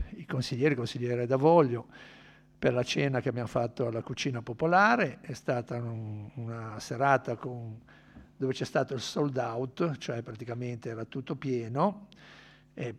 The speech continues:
se avessimo avuto più spazio forse sicuramente magari, eh, poteva forse intervenire qualcheduno di più. E vabbè, ci penseremo il prossimo anno, ecco, da quel punto di vista, se, eh,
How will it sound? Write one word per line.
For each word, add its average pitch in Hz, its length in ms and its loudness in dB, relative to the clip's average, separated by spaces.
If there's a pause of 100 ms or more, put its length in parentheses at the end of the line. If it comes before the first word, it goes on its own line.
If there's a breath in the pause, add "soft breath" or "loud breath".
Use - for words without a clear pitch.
se - 640 0
avessimo 139 400 0
avuto 139 260 2
più 127 140 -2
spazio 131 440 4
forse 127 600 -2
sicuramente 127 840 -2
magari, 117 480 -2
eh, 113 460 -12 (760)
poteva 135 380 2
forse 123 580 -4
intervenire 123 640 -4
qualcheduno 117 520 -8
di 110 100 -8
più. - 200 -16 (920 loud breath)
E 147 360 4
vabbè, 131 260 4
ci - 160 -4
penseremo 127 540 -2
il 123 80 -2
prossimo 117 340 -8
anno, 104 440 -10
ecco, - 180 -8
da 117 120 -8
quel 120 160 -6
punto 120 300 -6
di 120 100 -4
vista, 110 460 -8
se, 107 500 -10
eh, 107 960 -14